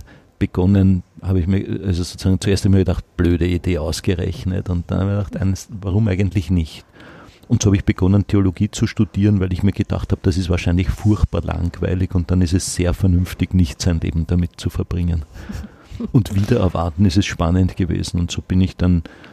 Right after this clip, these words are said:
Speaker 1: eben in das Wiener Priesterseminar eingetreten und habe dann in Wien und Rom Theologie und Kirchenrecht studiert.
Speaker 2: Mhm.
Speaker 1: Ähm, also es ist unspektakulär, aber, aber für mich passt das sehr gut zusammen. Das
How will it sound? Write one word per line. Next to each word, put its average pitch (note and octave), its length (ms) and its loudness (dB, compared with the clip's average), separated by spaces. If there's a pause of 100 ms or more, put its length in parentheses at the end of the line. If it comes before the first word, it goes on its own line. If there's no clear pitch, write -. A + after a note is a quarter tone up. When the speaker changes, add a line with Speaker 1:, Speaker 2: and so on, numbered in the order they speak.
(160)
Speaker 1:
eben F2+ 300 0
in F2 80 4
das - 180 -4
Wiener F#2+ 160 4
Priesterseminar F2+ 720 0
eingetreten F#2+ 680 0 (580)
und E2+ 180 0
habe F#2+ 160 -4
dann F2+ 160 2
in E2+ 160 4
Wien E2+ 160 0
und E2+ 400 0 (160)
Rom E2 240 0
Theologie E2+ 460 0
und E2+ 160 2 (300)
Kirchenrecht E2+ 480 0
studiert. E2+ 520 -4 (140)
Speaker 2:
Mhm. E3+ 240 -6 (240)
Speaker 1:
Ähm, E2 300 -4 (200)
also F2 320 0 (420)
es E2+ 180 0
ist G2 140 2
unspektakulär, F#2 1160 0
aber, F2 400 0 (560)
aber E2+ 300 -2
für - 180 2
mich G2 160 0
passt - 240 -2
das - 180 -2
sehr F#2+ 120 2
gut - 240 0
zusammen. F2 480 0
Das - 280 -8